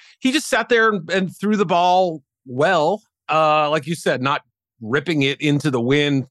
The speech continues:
thirty yards down the field. That's not his game, but, you know, throwing with touch on a deep over, you know, okay, great. Use one of those, right? But again, it was just this, like, lack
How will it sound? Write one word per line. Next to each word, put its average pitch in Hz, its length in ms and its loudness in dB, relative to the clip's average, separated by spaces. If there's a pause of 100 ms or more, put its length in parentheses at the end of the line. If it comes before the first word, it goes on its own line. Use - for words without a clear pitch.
thirty 139 280 0
yards 127 340 0
down 117 220 -6
the 104 80 -12
field. 180 280 -2
That's 143 180 -4
not 135 140 -2
his 110 120 -6
game, 170 400 0
but, 139 240 0 (480)
you 185 100 -2
know, 139 220 -2 (160)
throwing 180 380 2
with 165 220 0
touch 180 300 -2
on 143 140 -2
a 131 40 -6
deep 131 300 -6
over, 135 500 0
you 135 120 -2
know, 127 180 0
okay, 165 240 -2
great. 139 300 0 (340)
Use 123 240 -2
one 139 160 0
of 123 60 0
those, 147 420 0
right? 143 260 0 (480)
But 165 280 0
again, 165 280 -2
it 151 60 -4
was 143 160 -6
just 147 180 -14
this, 147 220 -10
like, 131 460 -2
lack 139 500 -4